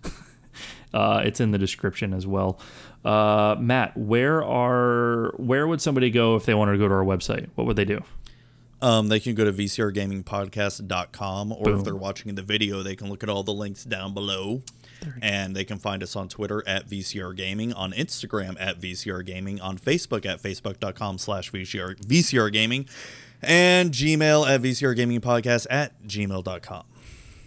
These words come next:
Speaker 1: Belittle
Speaker 2: I
Speaker 1: us
Speaker 2: think
Speaker 1: there
Speaker 2: that
Speaker 1: as
Speaker 2: about
Speaker 1: well.
Speaker 2: covers it.
Speaker 1: Yes, you
Speaker 2: Yeah.
Speaker 1: can, you can talk
Speaker 2: Hey, if
Speaker 1: down to
Speaker 2: you
Speaker 1: us on any of these platforms.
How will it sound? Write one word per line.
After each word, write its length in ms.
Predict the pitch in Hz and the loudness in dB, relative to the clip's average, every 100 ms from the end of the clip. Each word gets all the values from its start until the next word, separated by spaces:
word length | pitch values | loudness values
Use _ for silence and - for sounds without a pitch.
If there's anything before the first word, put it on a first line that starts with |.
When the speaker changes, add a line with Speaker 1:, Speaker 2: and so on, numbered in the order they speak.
| - | 2
Speaker 1:
Belittle 420 | 113 107 107 107 | 4 6 6 6
Speaker 2:
I 40 | 107 | 6
Speaker 1:
us 80 | |
Speaker 2:
think 100 | - | 6
Speaker 1:
there 80 | 101 | 6
Speaker 2:
that 60 | 107 | 6
Speaker 1:
as 60 | 98 | 6
Speaker 2:
about 140 | 104 92 | 2 0
Speaker 1:
well. 60 | |
Speaker 2:
covers 380 | - 107 95 92 | -2 -6 -6 -10
it. 60 | - | -8
Speaker 1:
Yes, 280 | 127 110 - | -6 -6 -4
you 100 | 117 | -4
Speaker 2:
Yeah. 40 | 87 | -4
Speaker 1:
can, 240 | 110 107 | -6 -4
you 120 | 110 | -4
can 160 | 120 113 | -2 0
talk 140 | 135 | 6
Speaker 2:
Hey, 60 | 127 | 6
if 60 | 117 | 6
Speaker 1:
down 200 | 113 110 | 4 4
to 60 | |
Speaker 2:
you 80 | 123 | 4
Speaker 1:
us 180 | 104 113 | 2 0
on 100 | 107 | 0
any 260 | 135 135 | 2 4
of 60 | 120 | 4
these 160 | 104 95 | 4 2
platforms. 720 | 104 101 - 117 110 131 | 0 -2 -4 -6 -6 -10